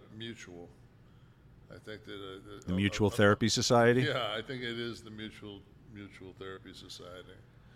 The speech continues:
Speaker 2: Dwayne Menzies
Speaker 1: I tell you
Speaker 2: says
Speaker 1: one, I tell you one thing. My fucking big ass takes a fucking Xanax, and I don't, I don't have any, uh,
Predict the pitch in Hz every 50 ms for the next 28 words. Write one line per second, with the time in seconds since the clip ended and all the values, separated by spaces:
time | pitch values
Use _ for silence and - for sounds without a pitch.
0 | - - - - - - - - - - - 104 110 113 117 120 117 113 107 110
1 | 113 120 127 123 113 101 98 98 92 90 90 104 123 147 147 - - - - -
2 | - 156 165 - - - - 185 202 196 - 170 143 135 - 185 196 185 175 165
3 | 180 196 208 190 170 165 139 123 110 110 117 139 135 - 156 151 135 139 135 123
4 | 131 131 127 117 131 127 127 127 - - - 131 123 113 - - 107 - - 127
5 | 117 104 - 117 104 104 - 107 120 131 147 143 123 110 104 - - - 101 92
6 | 95 101 104 113 113 113 110 101 90 - _ - - - - - - - - -
7 | - - - - 110 120 117 110 117 117 113 113 107 117 - - - 107 110 113
8 | 113 110 107 104 98 95 95 92 90 90 87